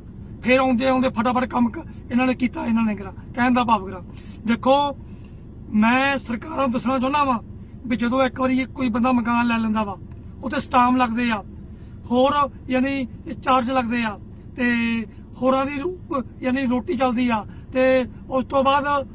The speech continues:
ਯਾਨੀ ਕਹਿਣ ਦਾ ਭਾਵ ਜਦੋਂ ਦੁਬਾਰਾ ਮਕਾਨ ਵੇਚਣਾ ਵਾ ਫੇਰ ਦੁਬਾਰਾ ਸਟਾਮ ਲੱਗਦੇ ਆ, ਫੇਰ ਬੰਦਾ ਕਹਿੰਦਾ "ਇਹ ਤੂੰ ਵੱਡਾ ਲੈ ਲਈਏ", ਫੇਰ ਉਹੀ ਮਕਾਨ ਤੀਜੀ ਥਾਂ ਤੇ ਵਿਕ ਜਾਏ ਫੇਰ ਸਟਾਮ ਲੱਗਦੇ ਆ,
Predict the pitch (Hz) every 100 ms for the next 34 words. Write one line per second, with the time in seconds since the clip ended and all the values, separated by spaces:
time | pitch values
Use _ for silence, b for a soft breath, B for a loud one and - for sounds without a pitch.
0 | - 254 262 269 285 277 277 262 269 269
1 | 269 - B - 247 269 214 226 269 269
2 | 269 269 262 269 269 262 247 B B 240
3 | 269 269 269 262 262 254 247 226 233 214
4 | 196 B B B 220 262 262 262 254 269
5 | 277 240 220 226 254 254 247 254 240 -
6 | - 247 269 262 277 262 269 254 - 247
7 | 262 262 269 262 262 269 233 269 269 269
8 | 262 262 233 247